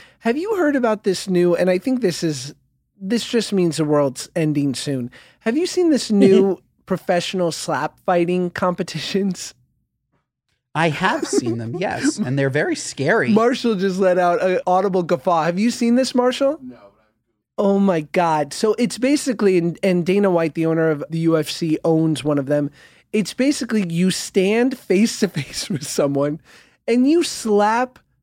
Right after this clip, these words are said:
Speaker 1: the shit out of them. Like, what happened?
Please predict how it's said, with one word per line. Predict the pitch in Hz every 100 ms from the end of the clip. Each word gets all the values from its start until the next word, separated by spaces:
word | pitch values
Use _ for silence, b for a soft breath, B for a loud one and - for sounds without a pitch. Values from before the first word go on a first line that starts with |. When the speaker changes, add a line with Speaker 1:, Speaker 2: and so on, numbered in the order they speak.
| -
Speaker 1:
the | 160 190 190
shit | - - 190 175 - 143
out | 135 123
of | 185
them. | 170 131 113 131 - b b b b
Like, | 226 226 214 - _ _ _
what | 294 403 415
happened? | 185 160 - - 71 -